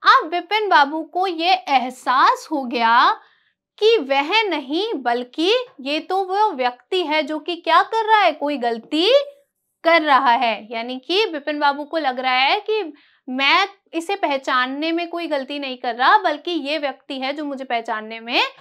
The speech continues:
गलती कर रहा है। विपिन बाबू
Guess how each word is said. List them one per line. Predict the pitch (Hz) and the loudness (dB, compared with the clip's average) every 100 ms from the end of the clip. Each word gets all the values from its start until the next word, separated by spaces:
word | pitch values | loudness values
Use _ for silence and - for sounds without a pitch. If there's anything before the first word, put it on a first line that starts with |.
| _ 240 | _ -8
गलती | 220 247 453 508 | -6 -4 -4 0
कर | 339 277 | -2 0
रहा | 247 220 | -2 -4
है। | 226 185 _ _ _ _ _ 247 | -10 -14 _ _ _ _ _ -6
विपिन | 339 349 466 480 403 | -6 -4 -6 -2 2
बाबू | 254 233 285 330 | 2 2 -4 -6